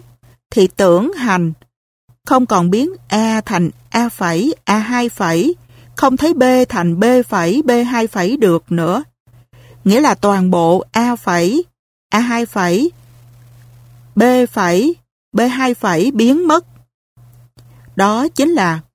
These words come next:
qua bờ bên kia, Paramita, là đáo bỉ ngạn. Vì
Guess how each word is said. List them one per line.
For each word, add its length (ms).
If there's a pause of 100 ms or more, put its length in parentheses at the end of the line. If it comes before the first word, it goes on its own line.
(120)
qua 420
bờ 240
bên 220
kia, 360 (380)
Paramita, 920 (500)
là 220
đáo 420
bỉ 240 (180)
ngạn. 360 (440)
Vì 200